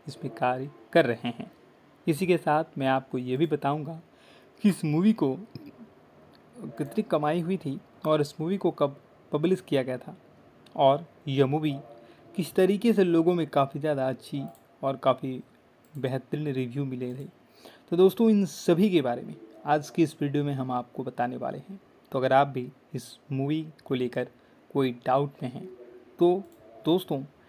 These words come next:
इस video को पूरा ज़रूर देखिएगा, मैं आपको सारी जानकारी, सारी update दूंगा। तो दोस्तों, सबसे पहले मैं आपको बता दूं कि इस movie के star cast के बारे में। सबसे पहले इस movie में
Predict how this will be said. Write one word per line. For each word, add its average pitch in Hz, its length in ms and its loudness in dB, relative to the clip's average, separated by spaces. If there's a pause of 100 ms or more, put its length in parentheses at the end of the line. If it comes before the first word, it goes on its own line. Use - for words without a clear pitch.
(440)
इस 160 200 2
video 196 220 6
को 185 100 6
पूरा 143 300 0
ज़रूर 135 280 -2
देखिएगा, 151 500 -4 (380)
मैं 139 100 -2
आपको 131 340 -2
सारी 165 440 0 (260)
जानकारी, 123 560 0 (400)
सारी 127 360 2
update 123 360 -6 (400)
दूंगा। 139 380 -8 (720)
तो 170 60 -8
दोस्तों, 196 300 4
सबसे - 280 -4
पहले 196 220 -2
मैं 190 120 0
आपको 156 300 0
बता 139 240 -2
दूं 127 140 -6 (460)
कि 170 60 0
इस - 300 -6
movie 151 240 -2
के 135 260 -6 (220)
star 139 340 2
cast - 440 -4
के 127 100 -8
बारे 123 220 -6
में। - 140 -16 (540)
सबसे 180 260 -4
पहले 208 220 6
इस 202 220 0
movie 156 200 -4
में 147 260 -6